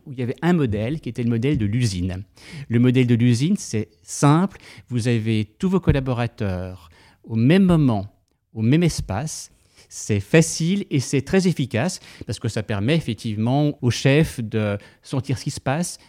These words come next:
de faire les connexions, de parler, d'écouter. C'est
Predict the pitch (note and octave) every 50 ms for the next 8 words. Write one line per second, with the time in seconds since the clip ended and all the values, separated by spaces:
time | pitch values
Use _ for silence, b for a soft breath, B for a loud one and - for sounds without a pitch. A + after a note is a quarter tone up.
0 | b _ A#2 G#2 - C3 A#2+ A#2 B2 - C#3+ C#3 C3+ C3+ - - - - C3 C3+
1 | D3+ E3 E3+ F3 E3 C#3 G2+ G#2 G#2 A2+ A2 - - C3 A#2 B2 A#2 A2+ A#2+ A#2+
2 | C3 C#3 C#3+ C#3 B2 - F2+ G#2 G#2 C3 C#3 C3+ - C#3 - - - C3 C3 D3
3 | E3+ F#3 B B B B - - - - C#3 C#3+ - -